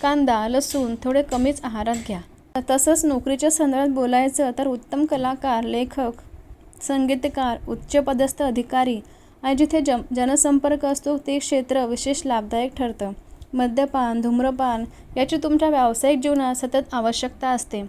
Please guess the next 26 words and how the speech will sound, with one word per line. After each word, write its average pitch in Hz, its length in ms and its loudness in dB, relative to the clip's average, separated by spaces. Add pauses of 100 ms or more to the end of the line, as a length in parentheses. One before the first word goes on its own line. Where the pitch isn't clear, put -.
(280)
पण 254 160 0
त्यात 269 260 0 (100)
आहाराचे 233 440 -2
नियम 240 440 -2
जर 254 140 -2
तुम्ही 277 260 2
पाळाल 247 480 0 (400)
तर 320 100 6
वार्धक्यातसुद्धा 285 1040 4
तरुणपणाची 262 580 0
प्रचिती 247 460 -4
घ्याल. 214 240 -4 (420)
विशेष 320 340 0
काळजी 320 320 4
यांनी 302 240 2
काय 294 260 0
घ्यायची 262 340 -2
असते 233 400 -4 (400)
तर 294 140 6
पोरवयात 285 680 4 (180)
आल्यानंतर 247 640 0 (180)
प्रेम 254 240 2
प्रकरणाच्या 269 600 -2
भानगडीत 247 480 -2 (120)
पडू 226 200 -2
नका. 226 300 -6